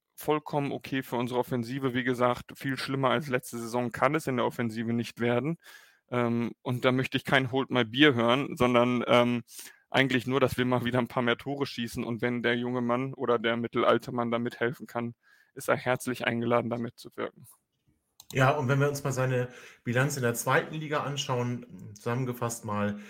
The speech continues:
Speaker 2: für die Vereine erster F C Köln und Hamburger S V, dann kommt er in neununddreißig Einsätzen in der zweiten Bundesliga immerhin auf siebzehn Torbeteiligungen, davon vierzehn Vorlagen. Also das klingt ja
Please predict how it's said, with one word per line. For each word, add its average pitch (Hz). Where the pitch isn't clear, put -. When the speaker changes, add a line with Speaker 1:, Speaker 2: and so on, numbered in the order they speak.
Speaker 2:
für -
die 104
Vereine 104
erster 104
F 98
C 101
Köln 104
und 98
Hamburger 101
S 90
V, 123
dann 104
kommt 117
er 113
in 98
neununddreißig 113
Einsätzen 127
in 101
der 101
zweiten 104
Bundesliga 110
immerhin 123
auf 101
siebzehn 123
Torbeteiligungen, 101
davon 117
vierzehn 147
Vorlagen. 143
Also 123
das 135
klingt 147
ja 131